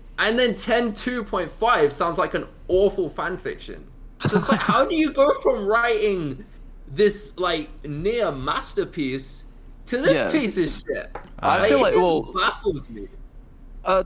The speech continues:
Speaker 2: th-, well, th-, okay, so ten was, um, if I, if I'm correct, I don't know, you guys can correct me if I'm wrong. I feel like that was Katase's idea.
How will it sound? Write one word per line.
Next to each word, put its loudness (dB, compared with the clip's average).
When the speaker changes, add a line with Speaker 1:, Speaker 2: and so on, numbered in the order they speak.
Speaker 2:
th-, 2
well, 4
th-, 0
okay, 2
so 0
ten 0
was, 4
um, 0
if -4
I, 2
if 0
I'm 0
correct, 2
I 4
don't 2
know, 2
you 2
guys 2
can -8
correct 0
me -2
if -2
I'm 0
wrong. 4
I 0
feel 0
like 0
that 2
was -4
Katase's 0
idea. 2